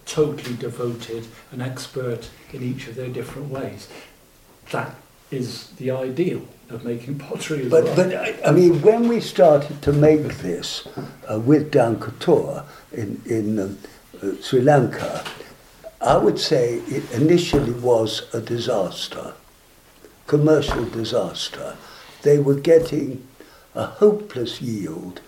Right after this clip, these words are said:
Speaker 2: You know, they were having to, you know, in order to sell fifty pieces, they made a hundred.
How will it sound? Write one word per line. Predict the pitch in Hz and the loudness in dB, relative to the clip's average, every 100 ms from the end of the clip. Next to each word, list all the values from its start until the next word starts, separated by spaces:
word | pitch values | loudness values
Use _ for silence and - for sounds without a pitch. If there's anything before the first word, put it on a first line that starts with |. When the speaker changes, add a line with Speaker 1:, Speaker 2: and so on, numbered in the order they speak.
| - - - | -20 -14 -6
Speaker 2:
You | 113 | -2
know, | 107 | 0
they | 110 | 0
were | 120 120 | 0 0
having | 120 123 123 | 0 0 -4
to, | - 120 - - _ _ _ _ - - - - | -8 -12 -12 -20 _ _ _ _ -20 -20 -20 -12
you | 113 | -8
know, | 98 | -6
in | 95 | -2
order | 135 139 113 | 4 4 4
to | 113 104 | -2 -8
sell | - 143 120 104 | 0 2 2 -2
fifty | - 123 - - 104 | -6 -6 -6 -8 -10
pieces, | 101 123 101 - 90 - | -8 -8 -8 -8 -8 -6
they | 101 | -6
made | 104 107 104 | -4 -4 -2
a | 98 | -4
hundred. | 95 104 90 - - | -8 -10 -10 -12 -14